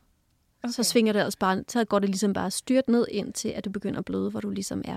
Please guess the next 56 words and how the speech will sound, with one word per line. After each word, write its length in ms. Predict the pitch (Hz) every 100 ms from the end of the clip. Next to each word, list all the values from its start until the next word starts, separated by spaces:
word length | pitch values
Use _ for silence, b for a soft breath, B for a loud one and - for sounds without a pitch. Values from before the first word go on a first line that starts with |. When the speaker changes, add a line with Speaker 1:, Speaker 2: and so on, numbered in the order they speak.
| -
Speaker 1:
på 100 | 208
det 100 | 202
laveste, 360 | 175 - - -
du 60 |
overhovedet 180 | 196 -
kan 100 | 196 -
være. 140 | 220 _
Speaker 2:
Ja. 140 | 202 185 B B B B B
Speaker 1:
Så 160 | 247
hormonelt 380 | 226 240 262 269
set 180 | - 240
er 40 |
dit 180 | 202 214 -
efterår 380 | 208 - 247 196
faktisk 480 | - 208 214 - -
også 200 | 208 -
bare 140 | 196
sådan 160 | - 185
double 360 | 190 190 226
whammy 500 | 214 185 180 190 214 -
i 60 |
forhold 440 | - 190 190 190 -
til, 140 | -
at 100 | 190
du 80 | 196
har 220 | 196 -
ikke 120 | 202 -
kun 200 | - 214 - 233
ét 260 | 262 - _
styrt, 560 | - - 262 208 - - _ _ _ _ _
du 100 | -
har 80 | 180
faktisk 380 | - 170 190 -
sådan 120 | 202
to 280 | - 233 196 -
bump 260 | 180 - - -
på 60 | 220
Speaker 2:
Mhm. 200 | 196 180
Speaker 1:
vejen. 300 | 160 - - _ b b b
Speaker 2:
Og 80 | 185
så 60 | 190
tror 140 | 220
man 100 | 208
lige, 160 | 233 294
man 100 | 294
kommer 200 | 285 285
op 60 |
igen, 320 | 294 285 285 262
og 100 | 190
sådan. 180 | 175
Speaker 1:
Og 320 | 247 247 240 196
så 180 | 175
er 40 | 165
man 140 | 156
ned 100 | 151
igen. 280 | 143 127